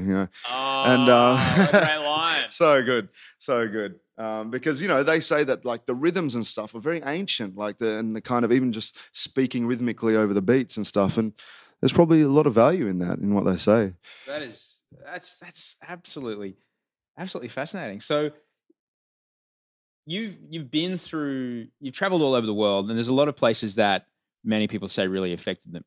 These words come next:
Speaker 2: me-, affected me, but without, without a doubt, there's no one I've ever met that's gone, "Yeah, India really didn't change me that much."
Speaker 1: Yeah, right.
Speaker 2: <laughs> What was it like in India?
Speaker 1: Oh, in India? Look, I was only there for about four days. That might have been the biggest gig I've ever done, though.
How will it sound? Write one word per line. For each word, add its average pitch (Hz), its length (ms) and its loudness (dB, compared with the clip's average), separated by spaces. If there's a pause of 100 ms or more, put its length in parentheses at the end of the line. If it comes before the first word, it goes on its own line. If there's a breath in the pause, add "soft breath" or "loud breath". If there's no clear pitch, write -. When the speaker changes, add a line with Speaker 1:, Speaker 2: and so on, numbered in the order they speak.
Speaker 2:
me-, 101 180 -8
affected - 280 -18
me, 90 100 -14
but 95 100 -14
without, 107 600 0
without 113 380 6
a 87 60 -4
doubt, 85 320 -2 (320)
there's 113 280 -4
no 131 200 8
one 123 140 6
I've 104 120 4
ever 95 160 0
met 101 180 2
that's - 180 -6
gone, 95 220 -2 (380 loud breath)
"Yeah, 269 340 6
India 233 340 4
really 185 220 4
didn't 123 180 0
change 113 280 -2
me 113 60 2
that 92 140 -2
much." 101 400 -4
Speaker 1:
Yeah, 120 200 0
right. 104 340 0 (140)
Speaker 2:
<laughs> - 680 4
What 202 140 6
was 190 100 8
it 175 100 6
like 156 260 2
in 135 60 0
India? 127 360 -2 (480)
Speaker 1:
Oh, 131 160 2
in 113 100 -2
India? 160 380 2
Look, 139 240 2
I 147 60 2
was 180 140 0
only 233 180 2
there 123 160 4
for - 100 0
about 110 320 2 (160)
four 113 300 2
days. 107 380 2
That 196 140 0
might 185 220 0
have 185 60 -4
been 120 120 -2
the 104 60 -2
biggest 104 340 -6
gig 120 160 -6
I've 110 120 -4
ever 101 160 -4
done, 95 280 -8
though. 95 240 -8